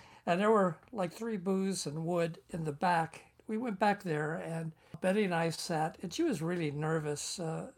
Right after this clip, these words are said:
and she was twitching around, and, and she started conversation about Idaho, where she's from, and we talked about that for a while, and then finally she came up with this. She says, "I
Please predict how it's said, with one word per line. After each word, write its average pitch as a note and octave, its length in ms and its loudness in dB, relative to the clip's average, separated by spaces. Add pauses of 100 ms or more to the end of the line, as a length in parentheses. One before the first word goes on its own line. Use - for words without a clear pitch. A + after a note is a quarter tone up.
(440)
and D#3+ 640 -4
she F3+ 340 -8
was E3+ 320 -8
twitching E3 460 -10
around, D3+ 600 -4
and, D3 140 -6 (320)
and E3 220 -6
she E3+ 320 -6
started D#3+ 520 -2 (320)
conversation E3 1080 -2 (560)
about E3+ 420 0
Idaho, D#3+ 460 4
where D#3+ 200 0
she's D#3+ 300 -6
from, D3+ 500 -4
and D#3+ 200 -6 (440)
we B3+ 120 0
talked F#3+ 320 6
about D3+ 300 0
that D3+ 220 -2
for - 140 -8
a D#3+ 80 0
while, E3 420 2
and E3 140 -2
then F3+ 220 -4 (180)
finally A#3 460 6
she G3 220 -6
came G3 280 -4
up F3 240 -2 (260)
with E3+ 340 -6
this. A#3+ 260 -4
She G#3+ 160 -6
says, G3 260 -6
"I B3+ 240 0